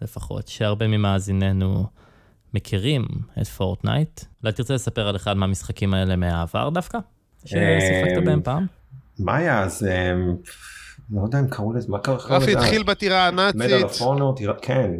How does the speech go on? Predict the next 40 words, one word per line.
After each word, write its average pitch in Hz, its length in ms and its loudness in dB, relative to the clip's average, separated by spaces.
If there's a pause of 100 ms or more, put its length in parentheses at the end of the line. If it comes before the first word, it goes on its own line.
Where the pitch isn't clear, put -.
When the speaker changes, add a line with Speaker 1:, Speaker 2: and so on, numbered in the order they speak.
(140)
Speaker 2:
אה, 98 300 -4
שוט, - 560 -6 (100)
אני - 80 -2
לא 110 60 0
זוכר 113 200 -2
איך 131 100 -4
קראו 123 260 0
לזה 127 160 0
Speaker 1:
Medal 165 40 2 (120)
Speaker 2:
אז. 147 120 -4
Speaker 1:
of - 40 -6
Honor 143 340 0
Airborne 123 560 0
היה 104 340 2
אהוב 98 560 -4
על, 98 340 -2 (280)
על 104 160 -4
אח 104 200 -4
שלי, - 300 -12 (540)
בזמנו, 104 340 -6
בגלל 107 160 -4
זה 113 120 -2
אני 107 100 0
מכיר 101 240 -2
אותו 101 200 -2
הכי - 180 -2
Speaker 2:
זה 120 140 2
Speaker 1:
טוב. 151 160 2
Speaker 2:
היה 156 80 2
Medal, 151 160 2 (180)
נראה 120 220 0
לי 165 80 2
Medal 117 360 2
of - 80 -12
Honor 95 300 0
הייתי 87 140 -2
משחק. 90 540 -8 (260)
אני 98 80 -8
חושב - 120 -2
שהייתי 117 420 0